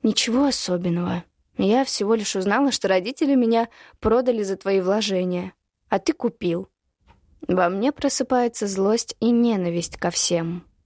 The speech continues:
Не могу сдержать в голосе яд. Эмин ухмыляется. Хочу вырваться, но он стискивает мои скулы и насильно тянет на себя. «И это моя самая удачная покупка»,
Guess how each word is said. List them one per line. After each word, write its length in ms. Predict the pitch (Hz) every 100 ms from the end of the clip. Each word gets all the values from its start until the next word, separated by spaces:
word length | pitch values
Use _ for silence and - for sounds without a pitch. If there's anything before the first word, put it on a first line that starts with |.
| -
Не 160 | 240 262
могу 320 | 254 262 196
сдержать 500 | - 170 208 226 185
в 60 |
голосе 460 | 180 190 180 - 233
яд. 380 | 226 170 - - _ _ _ _ _ -
Эмин 400 | 190 196 302 311
ухмыляется. 880 | - - 285 294 208 160 170 - 156 - _ _ _ _
Хочу 340 | - 269 196 180
вырваться, 460 | 254 233 175 -
но 180 | 175 185
он 160 | 269 302
стискивает 640 | - 269 - 196 180 180
мои 200 | 175 196
скулы 380 | - 277 294 294
и 20 |
насильно 540 | 277 247 - 196 214
тянет 400 | 214 190 175 175
на 80 | 185
себя. 460 | - 233 226 170 - _ _ _ _ _ _ _ _ _ _ _ _ _ -
«И 100 | -
это 460 | 170 165 214 - -
моя 240 | 156 175
самая 500 | 214 - 311 311 285
удачная 680 | 285 269 196 - - - -
покупка», 760 | - - - - - - -